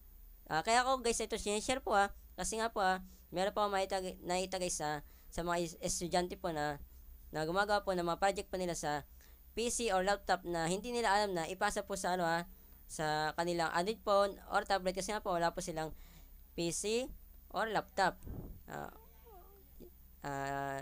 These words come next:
wait nyo lang, guys, yung, ano, ah, yung part two nito. Gagawin ko po ng tutorial po na about po sa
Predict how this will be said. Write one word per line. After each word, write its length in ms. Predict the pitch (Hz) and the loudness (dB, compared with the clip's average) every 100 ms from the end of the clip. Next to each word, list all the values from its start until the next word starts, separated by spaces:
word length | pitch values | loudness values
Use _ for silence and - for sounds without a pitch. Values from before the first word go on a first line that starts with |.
| - | -2
wait 160 | 196 214 | -2 0
nyo 120 | 233 | 0
lang, 120 | 233 | 2
guys, 160 | 226 - | 0 0
yung, 120 | 220 | 0
ano, 160 | 208 208 | 2 6
ah, 160 | 190 | 6
yung 440 | 196 185 185 180 165 - - - | 6 4 2 0 -4 -12 -20 -6
part 200 | - 180 | 2 2
two 120 | 185 190 | 4 0
nito. 200 | 180 190 | 4 4
Gagawin 360 | 175 180 175 | 4 4 2
ko 40 | 175 | 0
po 80 | |
ng 160 | 175 170 | 0 0
tutorial 360 | 170 190 190 185 | 0 0 0 0
po 80 | |
na 240 | 165 147 - - - - | 0 0 -4 -14 -20 -8
about 320 | - 180 214 226 | 0 4 2 2
po 120 | 202 | -2
sa 360 | 190 170 156 | 0 4 4